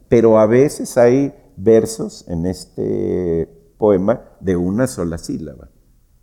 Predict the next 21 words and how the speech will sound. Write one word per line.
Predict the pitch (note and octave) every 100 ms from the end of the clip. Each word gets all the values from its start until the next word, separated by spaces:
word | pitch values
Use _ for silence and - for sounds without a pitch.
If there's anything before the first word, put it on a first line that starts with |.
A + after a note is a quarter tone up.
| _ _ _ _
Op | - - - _ -
los | D2+ F2
apostrofa, | D#2+ F2 - A2+ G#2+ - C#2 - _ _ -
hay | G2 A2
algunas | G2 F2+ G#2+ G#2+
interjecciones. | F#2+ D2+ - D2+ D#2 - - A2+ E2 C#2 - - _ _ _ _ _ -
A | A2
la | C#3+
hora | G3
que | G3
nosotros | D3 A#2+ D3+ D3 C#3 B2
vamos | A2+ - - A#2
leyendo | G2+ F2+ G2 F#2+ E2+ F2 - _
un | G2 A2 G#2 - -
poema | F#2+ G2 G2 F#2
como | D2+ D2+
Muerte | D#2 F2 - G2
sin | G#2+ F#2
fin, | - C#2+ C#2 _ _ _
un | E2+ E2
poema | F#2+ F2+ F2+ E2+ D#2